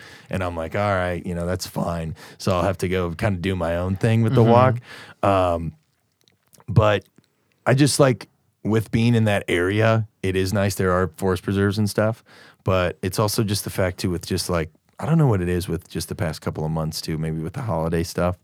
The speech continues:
Speaker 1: but it's just been, like, so busy. Like, I can't complain. I've been busy on the road. Um, like, I got five sets this week, Wisconsin tonight,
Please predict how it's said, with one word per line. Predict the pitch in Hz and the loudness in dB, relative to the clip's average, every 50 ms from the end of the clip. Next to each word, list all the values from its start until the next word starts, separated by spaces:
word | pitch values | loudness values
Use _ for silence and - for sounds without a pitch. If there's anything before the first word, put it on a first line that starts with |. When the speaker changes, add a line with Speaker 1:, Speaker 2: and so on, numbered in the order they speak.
| _ - - - - - _ - | _ -20 -20 -20 -20 -20 _ -6
Speaker 1:
but | - 80 | -4 -4
it's | 87 92 | -2 0
just | - 135 - | -2 -2 2
been, | - 170 156 143 | 2 4 4 4
like, | 113 92 87 - - | 4 2 0 -2 -6
so | - - - 95 92 | -6 -4 -2 -2 -2
busy. | 87 - 87 85 87 90 80 73 - | -2 -2 -4 -4 -2 -4 -4 -6 -6
Like, | - 87 85 78 - | -6 -6 -6 -4 -4
I | 92 90 | -6 -4
can't | - 120 107 85 | -2 -4 -4 -4
complain. | - - - 92 82 78 | -6 -8 -6 -6 -6 -6
I've | 76 80 | -6 -4
been | 87 82 80 87 | -4 -4 -4 -4
busy | 87 87 90 85 87 87 | -4 -4 -4 -4 -4 -4
on | 87 87 | -4 -2
the | 87 | -2
road. | 87 87 87 82 80 80 80 78 - - - - - - - - _ - | -2 -2 -2 0 -2 -2 -2 -4 -6 -10 -18 -20 -20 -20 -20 -18 _ -6
Um, | - 82 80 80 78 76 71 - - - - | -4 -4 -2 -2 -2 -4 -4 -6 -8 -10 -8
like, | - 82 80 | -6 -4 -4
I | 87 82 | -2 -2
got | 80 82 - | -2 -4 -4
five | - 92 87 85 | -2 -2 -2 -2
sets | - - 98 90 - | -2 -2 -4 -4 -4
this | - 87 82 - - | -4 -6 -6 -6 -6
week, | 85 80 76 - | -6 -8 -8 -8
Wisconsin | 82 - - - 87 87 87 85 - 95 92 | -8 -8 -4 -2 -2 -2 -2 -2 -2 -4 -2
tonight, | 90 - 92 82 80 82 82 82 82 - - | -2 -2 -2 -2 -2 -2 -2 -4 -6 -8 -12